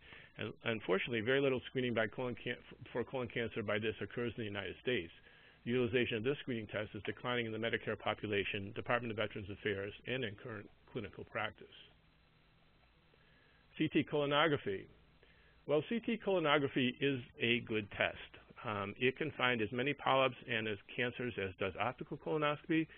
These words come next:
but it needs to be done in very experienced hands, and it has some side effects or potential side effects that are worrisome,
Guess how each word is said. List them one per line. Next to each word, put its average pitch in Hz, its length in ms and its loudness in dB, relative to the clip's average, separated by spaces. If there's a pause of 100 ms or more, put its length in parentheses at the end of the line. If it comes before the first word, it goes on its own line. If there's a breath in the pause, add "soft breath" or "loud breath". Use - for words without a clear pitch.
(320 loud breath)
but 120 100 4
it 117 120 4
needs 160 240 2
to 170 60 -4
be 151 140 4
done 127 360 4
in 110 220 -4
very 135 340 6
experienced 113 580 0 (100)
hands, 131 380 0 (520 loud breath)
and 123 140 4
it 123 80 0
has 160 280 2
some 147 300 0
side 208 220 0
effects 120 420 2 (100)
or 135 80 0
potential 147 540 0
side 110 140 2
effects 110 300 0
that 123 100 2
are 120 100 0
worrisome, 117 480 0